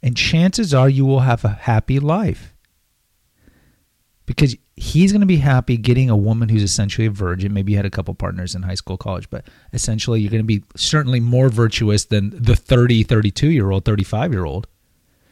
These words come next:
divorcee who's got forty sexual partners. And believe me, that is not a hyperbole. We can break this down.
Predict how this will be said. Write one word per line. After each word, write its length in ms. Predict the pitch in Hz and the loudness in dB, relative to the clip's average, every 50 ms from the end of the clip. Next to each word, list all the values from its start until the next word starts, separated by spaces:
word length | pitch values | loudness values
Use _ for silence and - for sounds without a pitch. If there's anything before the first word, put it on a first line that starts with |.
| _ _ _ _ _ _ _ _ _ _ _ - | _ _ _ _ _ _ _ _ _ _ _ -12
divorcee 580 | - 123 107 101 95 92 - - 98 87 90 92 | -8 -6 -4 -2 -2 -2 -2 -2 -2 0 0 0
who's 180 | 101 95 87 | 0 -2 -2
got 280 | - - - 85 85 - | -4 -4 -4 -4 -6 -8
forty 480 | - - - - _ - 92 87 87 87 | -14 -20 -20 -14 _ -6 -4 -2 -2 -4
sexual 340 | - - 90 - - 92 | -4 -4 -6 -6 -6 -8
partners. 480 | 87 - 120 151 160 104 90 104 117 - _ _ _ _ _ _ _ _ _ _ _ _ _ _ _ _ _ _ _ _ _ - | -4 -4 -4 -4 -4 -4 -6 -6 -8 -12 _ _ _ _ _ _ _ _ _ _ _ _ _ _ _ _ _ _ _ _ _ 0
And 80 | 151 | 4
believe 240 | 151 180 202 233 220 | 6 6 6 6 6
me, 80 | 180 139 | 6 6
that 200 | 127 151 151 156 | 6 4 6 6
is 140 | 147 135 | 4 4
not 360 | 131 139 147 160 180 190 185 - | 4 4 4 4 4 4 2 4
a 100 | - 139 | 4 4
hyperbole. 680 | 127 139 127 123 - 156 185 196 170 127 107 110 92 - _ _ - 151 - - - - - | 6 6 4 4 4 2 2 4 2 2 0 -2 -4 -8 _ _ -8 -8 -8 -10 -16 -10 -4
We 180 | 139 165 214 | -2 -2 0
can 180 | 208 - 170 143 | 0 -2 -2 0
break 340 | 113 131 139 139 160 151 - | 0 0 2 2 0 0 -2
this 300 | 135 127 147 139 - - | -2 0 0 0 0 0
down. 320 | - 147 139 123 101 95 | -2 0 0 0 -2 -4